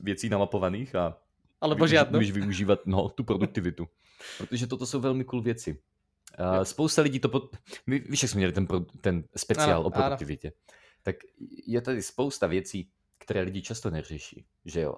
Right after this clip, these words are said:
Speaker 1: A, a, a tím pádem, že, že ty to ani neřešíš jakožto developer, tak někdy ztrácíš potenciál vylepšit něco, co by mohlo být lepší. Například moje klávesnice. Ve speciálu o produktivitě jsme se bavili, jaká hloupost a píčovina je mít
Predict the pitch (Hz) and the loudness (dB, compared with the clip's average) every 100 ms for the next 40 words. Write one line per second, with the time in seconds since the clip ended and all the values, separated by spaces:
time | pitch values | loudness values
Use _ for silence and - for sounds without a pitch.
0 | - 71 67 65 65 - _ _ _ _ | -8 -8 -6 -8 -10 -16 _ _ _ _
1 | _ 80 76 - - - 110 113 107 101 | _ -8 -6 -6 -8 -2 0 2 2 2
2 | 107 104 - 101 - 90 98 113 117 - | 0 0 -4 -8 -8 -6 -6 -2 -2 0
3 | 104 92 98 123 120 117 113 - 107 87 | 0 0 0 -2 -4 -6 -6 -6 -4 -2
4 | 92 110 120 117 98 95 107 107 - - | -2 -2 0 -2 -4 -4 -2 -2 -4 -12
5 | - - - 120 131 120 135 113 - - | -10 -6 -2 0 0 -2 -6 -6 -10 -4
6 | 127 123 123 117 120 113 92 110 113 - | -2 0 0 2 4 4 4 2 2 0
7 | 120 113 104 107 - 104 - - 107 92 | -4 2 2 2 0 0 -2 -6 -4 0
8 | 98 90 90 90 - - - - - 123 | 0 -2 -4 -4 -6 -16 -18 -18 2 2
9 | 131 151 180 180 151 165 151 123 90 - | 2 -2 6 6 6 4 10 10 8 2
10 | 82 - - _ _ 101 107 165 151 160 | -10 -12 -18 _ _ -2 0 -2 4 6
11 | 156 113 110 131 139 131 120 120 117 95 | 6 4 2 0 0 0 0 0 2 2
12 | 113 113 107 120 127 135 143 151 151 120 | 2 2 2 4 4 6 6 4 2 0
13 | 120 113 135 - 107 98 104 107 92 | 0 0 0 0 2 2 0 -2 -4